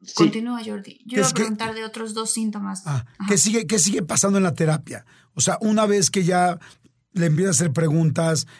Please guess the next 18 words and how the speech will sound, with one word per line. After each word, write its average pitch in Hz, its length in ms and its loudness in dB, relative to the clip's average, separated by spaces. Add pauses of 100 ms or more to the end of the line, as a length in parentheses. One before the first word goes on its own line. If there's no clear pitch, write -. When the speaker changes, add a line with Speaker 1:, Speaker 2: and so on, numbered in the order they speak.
(100)
Speaker 3:
empieza 160 420 0
a 170 40 -2
contestar, 165 680 2 (400)
llegan 185 600 2
poco 180 260 0
a 131 80 -2
poco 175 460 0
al 156 100 2
momento 156 280 0
traumático 160 480 0
que 135 80 0
igual 156 240 2
no 160 100 2
recordaba 156 480 0
o 151 40 2
no 156 140 2
quería 160 220 0
recordar, 151 480 -2